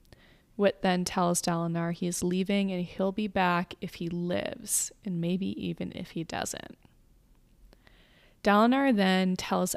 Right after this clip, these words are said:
Adolin the news about Sadeas, trusting Wit's comments. Adolin wants him to leave immediately, but Dalinar says to instead prepare for the worst and get some of his guards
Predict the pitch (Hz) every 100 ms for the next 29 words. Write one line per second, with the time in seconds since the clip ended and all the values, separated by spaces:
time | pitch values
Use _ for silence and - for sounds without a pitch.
0 | - 185 180 180 175 175 175 180 190 190
1 | 185 170 170 - - 175 - - - -
2 | - - 180 180 - 190 175 170 - -
3 | - 185 - - - - - - - -
4 | - _ 185 190 196 196 190 175 175 -
5 | 180 - 170 180 175 170 170 170 170 -
6 | - - 202 - 175 170 170 170 175 175
7 | - 170 - 175 170 - - 202 196 208
8 | - 196 190 - 202 175 175 170 175 -
9 | 190 175 170 175 - - 180 175 175 -
10 | 165 165 165